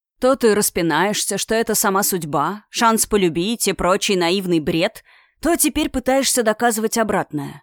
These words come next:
И с чего вдруг, спрашивается, такие перемены?" "Просто я многого не знал, потому и сделал неправильные выводы", пояснил Инитар. Хотел добавить что-то еще,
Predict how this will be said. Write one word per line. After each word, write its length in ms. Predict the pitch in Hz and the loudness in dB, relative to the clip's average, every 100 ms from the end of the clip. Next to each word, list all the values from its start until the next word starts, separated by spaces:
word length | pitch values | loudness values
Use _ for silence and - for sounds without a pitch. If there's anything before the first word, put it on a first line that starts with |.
| _ - | _ -4
И 160 | 277 | -2
с 40 | 247 | 0
чего 380 | - 247 240 | -2 -2 -4
вдруг, 300 | 277 214 202 | -4 -4 -2
спрашивается, 840 | - - 190 262 190 160 - - 165 | -2 -4 -4 -4 -4 -4 -4 -6 -4
такие 440 | 226 220 233 226 | -4 -4 -4 -2
перемены?" 680 | - 226 233 180 139 120 - _ _ _ _ _ _ _ _ | 0 0 2 0 -2 -8 -16 _ _ _ _ _ _ _ _
"Просто 380 | - 277 - 269 | -2 -2 -2 2
я 200 | 269 262 | 4 4
многого 440 | 269 277 262 262 | 4 2 2 2
не 160 | 262 240 | 2 0
знал, 500 | 226 285 330 165 - - | 0 0 0 -4 -10 -6
потому 380 | 247 233 262 | 0 2 2
и 140 | 320 226 | 2 0
сделал 500 | 180 208 311 311 294 | -2 -2 0 0 2
неправильные 720 | 277 - 170 185 196 190 196 | 0 2 0 0 0 0 -2
выводы", 460 | 160 147 143 156 147 _ _ _ _ | -2 -6 -6 -6 -8 _ _ _ _
пояснил 520 | - 330 - 190 196 - | -2 0 0 0 -2 -2
Инитар. 540 | 226 220 202 147 143 - _ _ | -2 -2 -2 -6 -8 -16 _ _
Хотел 380 | - 247 254 254 | -6 -2 0 0
добавить 460 | 226 233 254 254 - | 2 2 2 0 -4
что-то 320 | - 254 247 | -2 -2 -2
еще, 500 | 247 - - 302 | -4 -2 0 0